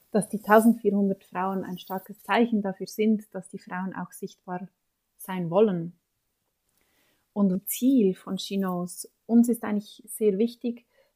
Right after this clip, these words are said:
dass Frauen in den Medien und auch in Paneldiskussionen auf Podien sichtbarer sind. Einerseits, weil Diversität grundsätzlich etwas Wunderbares ist. Je verschiedener die Meinungen, die Erlebnisse, die Erfahrungen, die Menschen gemacht haben,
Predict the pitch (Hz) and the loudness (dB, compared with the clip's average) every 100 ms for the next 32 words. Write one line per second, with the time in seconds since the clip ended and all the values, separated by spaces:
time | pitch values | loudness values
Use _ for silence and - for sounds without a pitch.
0 | _ 208 - - 202 214 202 202 185 196 | _ -8 -6 -2 0 0 0 0 0 -2
1 | 208 196 196 196 185 185 - 185 - 202 | -2 -4 -4 -6 -6 -6 -8 -12 -4 -2
2 | 208 208 - - - 180 190 185 - - | 0 -2 -4 -18 -8 -6 -4 -6 -10 -8
3 | 190 185 190 180 180 - - _ 175 185 | -4 -4 -4 -4 -6 -12 -14 _ -10 -8
4 | 170 165 170 175 _ _ _ _ _ _ | -10 -10 -10 -10 _ _ _ _ _ _
5 | 202 220 - 202 208 - 185 190 190 185 | -2 -2 -2 -2 -4 -4 -2 -2 -2 -4
6 | 180 185 190 185 - 185 - 196 208 - | -4 -8 -8 -12 -8 -8 -4 -6 -6 -12
7 | 233 202 - 196 - 190 190 190 170 170 | -10 -10 -10 -14 -6 -4 -4 -6 -8 -8
8 | 185 - - 285 - - _ _ _ _ | -12 -20 -8 -8 -8 -20 _ _ _ _
9 | 202 190 - - 240 233 220 208 190 196 | -4 -2 -4 4 4 4 2 0 -4 -2
10 | 226 226 214 208 208 196 185 175 175 - | 0 0 0 -2 -2 -4 -6 -4 -4 -2
11 | 180 202 220 220 202 196 196 190 185 202 | 4 6 6 4 -2 -2 -2 -4 -6 -4
12 | - 226 202 196 190 185 190 185 196 185 | -2 -2 -2 -2 -6 -6 -6 -8 -10 -8
13 | 190 - - 185 185 | -8 -8 -6 -4 -4